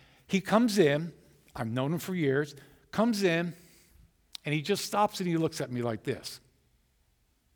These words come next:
And I'm looking at him, waiting for him to say something.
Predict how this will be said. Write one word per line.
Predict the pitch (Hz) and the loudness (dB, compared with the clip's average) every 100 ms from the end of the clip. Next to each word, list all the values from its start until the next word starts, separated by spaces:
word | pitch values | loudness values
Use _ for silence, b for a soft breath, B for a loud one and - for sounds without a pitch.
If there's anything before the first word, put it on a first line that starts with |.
| _ _ _ _ _ _ _ _ _ _ _ _ _ _ - | _ _ _ _ _ _ _ _ _ _ _ _ _ _ -8
And | 123 | -4
I'm | 165 | -2
looking | 175 180 180 | -2 0 0
at | 185 | 0
him, | 147 131 160 - - _ _ _ | -2 -2 -4 -10 -20 _ _ _
waiting | 120 131 147 | -4 -2 -2
for | 156 | -2
him | 156 | -2
to | 165 | -2
say | 165 220 | -2 -2
something. | - 147 104 104 | -2 -4 -4 -10